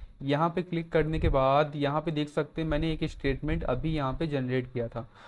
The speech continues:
तो यहाँ पे statement generate करने के बाद यहाँ पे आपको क्या करना है, यहाँ पे आपको timing select करनी है, ठीक है। यहाँ पे timing आपको past nineteen days दिखाते हैं, पर आपको यहाँ पे customized करना है। कस्टमाइज करने के बाद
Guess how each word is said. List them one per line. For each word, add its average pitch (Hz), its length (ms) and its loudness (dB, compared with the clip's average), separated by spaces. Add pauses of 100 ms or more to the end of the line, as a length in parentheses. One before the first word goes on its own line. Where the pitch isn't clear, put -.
(260)
तो 170 60 2
यहाँ 170 220 4
पे 185 340 4
statement 160 480 0
generate 156 380 2
करने 151 260 0
के 160 120 2
बाद 143 440 2
यहाँ 147 220 2
पे 156 160 0
आपको 143 360 0
क्या 151 220 2
करना 139 320 0
है, 143 240 -2 (420)
यहाँ 143 220 4
पे 165 140 0
आपको 151 360 2
timing 147 360 2
select 147 320 0
करनी 139 300 2
है, 143 60 -4
ठीक 175 220 -4
है। 151 80 0
यहाँ 135 240 0
पे 160 140 -4
timing 147 420 0
आपको 151 440 2 (380)
past 143 420 6
nineteen 139 440 -2
days 147 160 2
दिखाते 143 400 0
हैं, 156 80 0
पर 147 120 2
आपको 143 240 2
यहाँ 143 200 0
पे 175 120 -2 (100)
customized 135 640 0
करना 123 280 0
है। 117 140 -4
कस्टमाइज 147 540 -4
करने 151 280 -2
के 156 120 -4
बाद 139 360 2